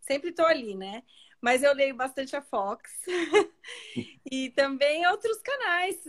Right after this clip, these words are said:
que às vezes aparecem, às vezes o YouTube, quando a gente tá no YouTube, vai aparecendo alguma sugestão também.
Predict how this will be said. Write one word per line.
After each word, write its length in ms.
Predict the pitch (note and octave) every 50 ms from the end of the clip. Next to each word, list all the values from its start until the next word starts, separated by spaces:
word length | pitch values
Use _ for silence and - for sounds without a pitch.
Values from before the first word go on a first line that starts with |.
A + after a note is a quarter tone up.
| C#4+ C4+
que 140 | - - D4+
às 140 | D4 C#4 C4+
vezes 180 | C#4 C#4 C4+
aparecem, 1040 | C#4 C4+ - D#4 C#4+ C4 A#3+ A#3 B3 C4 C#4 D4 D4+ D4 D4 C#4+ - C#4 B3 A#3+ A#3
às 140 | A#3 A#3+ A3+
vezes 220 | B3+ B3+ B3+ A#3
o 40 | C4
YouTube, 600 | C4 B3+ B3+ C4 C4 - C4 B3+ C#4 C#4+ A#3+ C#4 C4+
quando 220 | - C4 A#3 A#3
a 40 | A#3
gente 240 | A3+ A#3 A#3 - -
tá 140 | B3 A#3+
no 60 | A#3 A#3
YouTube, 440 | A#3 A3+ A#3 _ B3 A#3+ G#3+ A#3
vai 180 | A3 A#3 A3 A3
aparecendo 480 | A3+ A3+ A#3+ A3 A3+ A3+ - A#3+ A3 A3+
alguma 360 | G#3+ G#3+ A3 A3 G#3+ A3 A3+
sugestão 640 | - - A3 G#3+ A#3 B3 A#3+ - B3+ A#3 A#3 B3+
também. 560 | C4 C4+ A#3 A3+ A3 G#3+ G#3+ A3 B3 C#4+ F#4+